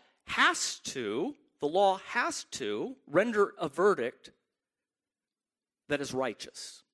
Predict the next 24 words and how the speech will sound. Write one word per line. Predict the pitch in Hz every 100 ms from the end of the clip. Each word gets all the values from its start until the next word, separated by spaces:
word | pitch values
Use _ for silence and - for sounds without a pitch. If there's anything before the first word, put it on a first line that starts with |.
| _
and | 123 117
just. | 110 101 - - - _ _ _ _ -
And | 139
the | 135 -
only | 180 226 202
righteous | 147 165 175 180 165 -
and | 135 117
just | 165 202 - -
verdict | 139 135 - _ _ _ _ _ -
the |
law | 120 139 175 214
can | - 196 156
render | 151 147 147 147 147 _ _ _ _ _ -
to | 123
children | - 160 160 160
of | 143 127
Adam | 123 123 127
is | 117 110 110 - _ _ _ _ _ _ _ _
guilty. | - 196 - 107 - _ _ _ _ _ _ _ _ _ _ _ _ _ _ _
And | 120
the | 120
sentence | - 190 180 113 117 - - - _ _ _ _ _ _ _ _ _
is | 113 120
death. | 196 127 69